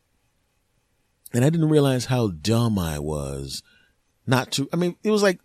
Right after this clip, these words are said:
I was so used to Bill being the size of a house that it never occurred to me that the bodybuilding looking guy was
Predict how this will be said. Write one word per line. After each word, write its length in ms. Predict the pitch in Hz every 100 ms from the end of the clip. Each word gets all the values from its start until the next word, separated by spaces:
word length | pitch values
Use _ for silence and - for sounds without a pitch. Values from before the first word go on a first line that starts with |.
| 220 -
I 80 | 208
was 160 | 214
so 220 | - 208
used 260 | 208 202 -
to 60 | 147
Bill 260 | 135 151
being 280 | 135 139 127
the 80 | 110
size 460 | - 131 123 110
of 100 | 98
a 200 | 90 90
house 500 | 92 117 92 80 - - - - -
that 140 | - 196
it 120 | 180
never 760 | 175 190 202 214 220 208 196 190
occurred 760 | 175 175 - - 196 190 175
to 140 | - 120
me 440 | 104 92 87 87 - - -
that 320 | 98 135 127
the 80 | 117
bodybuilding 1040 | 95 127 143 151 143 110 120 113 104 110
looking 360 | 101 101 - 95
guy 640 | 85 87 82 78 76 76 - _ _ _
was 340 | - 76 87